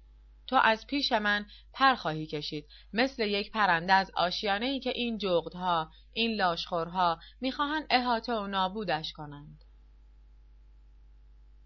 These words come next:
همین است که مرا عذاب می‌دهد، مامکم. آه، وارنکا، تو هم بی‌رحم هستی.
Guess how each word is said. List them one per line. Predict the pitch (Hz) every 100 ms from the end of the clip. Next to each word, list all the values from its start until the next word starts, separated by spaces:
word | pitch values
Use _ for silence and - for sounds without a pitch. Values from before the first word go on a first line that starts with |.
| - - - - - - -
همین | - 359 285
است | 208 185 -
که | 185
مرا | 175 170
عذاب | - 180 170 160 160
می‌دهد، | 160 156 165 151
مامکم. | 180 190 160 156 151 143 151 -
آه، | 220 208 180 180
وارنکا، | 190 190 160 165 160 143 - - - - - -
تو | 320
هم | 311 294 262
بی‌رحم | 226 214 208 202 160 165
هستی. | 151 - 156 151